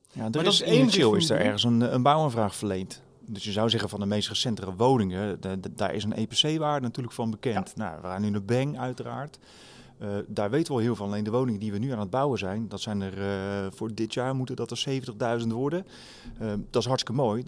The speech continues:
Speaker 1: Een, een no-brainer is dan een warmtepomp, in wat voor vorm dan ook uiteraard. Die is, nou, per definitie al gasloos.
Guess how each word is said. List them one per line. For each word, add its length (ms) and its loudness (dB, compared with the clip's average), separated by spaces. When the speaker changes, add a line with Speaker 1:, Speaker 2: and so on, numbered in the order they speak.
Speaker 1:
Een, 480 -4
een 140 0
no-brainer 480 6
is 100 -2
dan 100 -4
een 60 -2
warmtepomp, 540 -2
in 120 -2
wat 140 -2
voor 120 -10
vorm 220 0
dan 120 -2
ook 220 0
uiteraard. 520 -2
Die 200 -10
is, 180 -2
nou, 220 -6
per 100 -10
definitie 380 -4
al 80 -2
gasloos. 520 -2